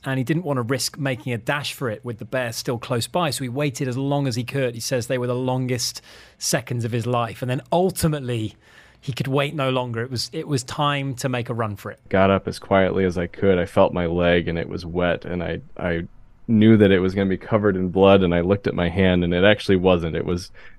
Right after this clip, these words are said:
Speaker 2: bear saliva all gooey between my fingers.
Speaker 1: Oh.
Speaker 2: And that was a great realization, um, that I wasn't completely covered in blood,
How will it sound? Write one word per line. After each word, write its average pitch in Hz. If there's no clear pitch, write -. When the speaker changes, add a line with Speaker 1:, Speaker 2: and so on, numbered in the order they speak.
Speaker 2:
bear 95
saliva 80
all 85
gooey 92
between 85
my 82
fingers. 85
Speaker 1:
Oh. -
Speaker 2:
And 101
that 101
was 98
a 95
great 90
realization, 90
um, 92
that 92
I 90
wasn't 92
completely 90
covered 87
in 85
blood, 82